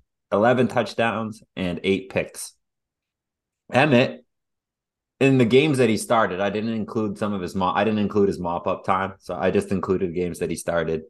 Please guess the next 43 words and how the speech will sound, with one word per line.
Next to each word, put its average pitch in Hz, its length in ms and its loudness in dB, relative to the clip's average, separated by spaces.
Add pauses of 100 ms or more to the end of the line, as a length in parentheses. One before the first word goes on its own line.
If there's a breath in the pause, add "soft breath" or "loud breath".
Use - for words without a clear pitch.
(200)
to - 80 -8
keep - 220 -4
it 85 120 -6
consistent 82 520 -6
against 78 380 -8
what 80 120 -8
you're 78 180 -6 (120)
comparing 80 560 -4
Phil. 80 380 -2 (300 soft breath)
So 101 120 2
he's 90 120 4
one 101 220 4
and 95 140 2
one 90 240 0
in 82 220 -6
games 85 280 -6
he 80 100 -8
started. 80 500 -2 (460)
Uh, 85 200 4
he, 98 100 2
in 101 240 0
the 95 140 4
game 101 260 4
that 95 100 2
he 80 80 -2
lost, 87 380 2
though, 82 300 -2
it - 180 -10 (100)
should 87 200 -4
be 82 100 -6
noted, 82 260 0
he 82 100 -4
only 85 200 -4
lost 78 320 -2
by 82 120 -2
one 80 280 0
score, 80 420 -2
and 80 240 -6
that 78 180 -12
was 76 280 -8
to 80 140 -8
a - 20 -6
s-, - 160 -14